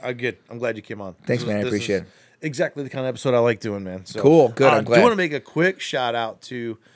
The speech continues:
Speaker 1: Sean and to the team at Noble Beast because they definitely unofficially sponsored this episode as we're on our third beer. The, uh, this, uh,
Speaker 2: Russian.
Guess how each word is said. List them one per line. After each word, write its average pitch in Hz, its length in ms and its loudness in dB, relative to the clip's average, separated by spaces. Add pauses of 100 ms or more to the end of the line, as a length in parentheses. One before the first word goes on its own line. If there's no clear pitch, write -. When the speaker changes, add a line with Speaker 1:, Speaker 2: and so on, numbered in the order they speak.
(140)
Speaker 1:
Sean 123 460 -6
and 117 140 -14
to 117 80 -12
the 107 80 -16
team 120 200 -14
at 110 60 -16
Noble 107 260 -8
Beast 113 320 -10
because 101 280 -14
they 104 120 -8
definitely 120 540 -10
unofficially 123 760 -10
sponsored 117 500 -14
this 104 160 -14
episode 110 500 -12 (260)
as 104 140 -16
we're 117 160 -8
on 117 100 -6
our 113 200 -4
third 127 400 -10
beer. 139 280 -6
The, 104 220 -10
uh, 104 200 -8 (720)
this, - 220 -12
uh, 123 360 -8 (120)
Speaker 2:
Russian. 113 400 0